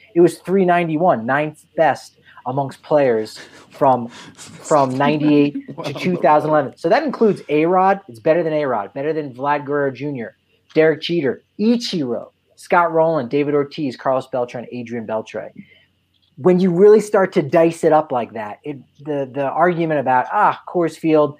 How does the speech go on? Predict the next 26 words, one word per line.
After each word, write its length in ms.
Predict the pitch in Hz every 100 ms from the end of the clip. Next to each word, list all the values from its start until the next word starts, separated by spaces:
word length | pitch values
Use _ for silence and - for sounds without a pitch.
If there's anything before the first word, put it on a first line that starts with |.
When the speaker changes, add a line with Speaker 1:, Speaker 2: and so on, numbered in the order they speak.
| - - 151
Speaker 1:
let's 160 | 151
just 200 | 160 -
put 180 | - 160
that 200 | 147 135
to 80 | 120
the 80 | 117
side 340 | - 131 131
and 80 | 117
forget 280 | 120 127 127
about 200 | 107 110
him," 200 | 110 - - -
it 100 | 127
really 280 | 131 247 214
doesn't, 400 | 151 147 135 123 _
doesn't 240 | 147 135 127
hold 280 | - 135 127
much 240 | 127 -
water 380 | 127 120 110 - _ _ 127
once 220 | 143 135
you 60 | 135
start 260 | 143 117
diving 280 | 117 113 107
into 160 | 104 101
s-, 220 | - _ _
the 120 | 117
statistics. 800 | 110 - - 101 - - - -